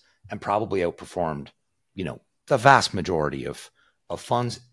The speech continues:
especially the mega funds that charge the three thirty instead of the two twenty and, and are raising billions of dollars. We could be entering a decade where we see the same thing with eth, um, where, like, at here, here at kinda sixteen hundred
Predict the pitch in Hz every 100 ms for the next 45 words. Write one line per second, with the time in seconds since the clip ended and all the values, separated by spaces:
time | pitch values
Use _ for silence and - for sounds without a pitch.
0 | _ 104 - - 135 - 110 98 85 78
1 | 87 98 107 107 104 - 87 - 78 78
2 | - 73 - - 78 - 78 76 80 76
3 | - 76 76 78 - 73 - 73 76 69
4 | 71 - - - _ 73 67 67 65 -
5 | 80 73 76 69 64 69 - - 57 -
6 | - - - - - - _ _ 120 117
7 | - 170 190 165 104 110 104 104 85 76
8 | 78 87 76 80 80 78 - 104 90 98
9 | 92 82 85 80 71 - _ - 80 80
10 | 76 - - _ _ _ _ _ _ -
11 | 85 78 69 65 - _ _ - 80 73
12 | 71 - _ 92 104 135 - _ - -
13 | 117 113 - 123 123 117 - 101 80 -
14 | 104 - 110 87 76 78 113